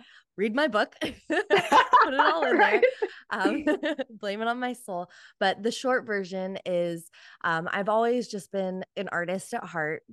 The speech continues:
Speaker 1: grew up dancing in the ballet studio and theater, and, um, just very expressive and dynamic in that sort of way. Went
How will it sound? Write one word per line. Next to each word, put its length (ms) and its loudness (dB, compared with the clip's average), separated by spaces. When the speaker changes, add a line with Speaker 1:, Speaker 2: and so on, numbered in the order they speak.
Speaker 1:
grew 180 -4
up 320 -2
dancing 680 -6
in 280 -8
the 80 -8
ballet 400 0
studio 680 -4
and 240 -6
theater, 480 -4
and, 500 -2
um, 480 -2
just 280 -10
very 480 -2
expressive 540 -6
and 360 -8
dynamic 540 -2
in 100 -6
that 220 -6
sort 200 -6
of 100 -6
way. 400 -4
Went 300 -10